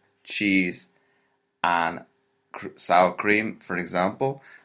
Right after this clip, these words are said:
And then lastly, fermented soy products, which would consist of natto, tempeh, and miso. And before I forget, I would really appreciate it if you would be so kind as to leave a short written review,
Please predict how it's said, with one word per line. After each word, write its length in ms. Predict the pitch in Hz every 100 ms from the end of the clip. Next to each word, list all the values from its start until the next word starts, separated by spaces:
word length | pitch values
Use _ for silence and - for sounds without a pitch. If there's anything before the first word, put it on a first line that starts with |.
| - -
And 160 | 92 101
then 240 | 98 98 82
lastly, 800 | 104 107 101 - 98 95 92 -
fermented 540 | - 90 95 92 92
soy 280 | - 82 90
products, 420 | - 76 78 -
which 220 | 82 90
would 120 | 95 92
consist 420 | 90 90 87 -
of 120 | 90 - _ _ _
natto, 680 | 101 110 117 123 120 117 - -
tempeh, 680 | - 104 98 95 95 90 - _ -
and 340 | 85 85 85 - _
miso. 600 | 80 90 - 73 60 62 _ _ _ _ _ _ - - - _ _ -
And 200 | 92 101
before 360 | 117 143 151
I 60 | 135
forget, 600 | - 82 87 87 - _
I 120 | 95 107
would 260 | 101 95
really 300 | 110 123 113
appreciate 680 | 107 - 101 95 90 87 87
it 140 | 87
if 180 | 82 -
you 140 | 92
would 200 | 85 78 -
be 120 | 87
so 220 | - 92
kind 340 | - 90 87
as 140 | 82 -
to 120 | -
leave 240 | 85 92
a 60 | 90
short 420 | - 107 98 87
written 280 | 90 - -
review, 460 | 87 90 90 90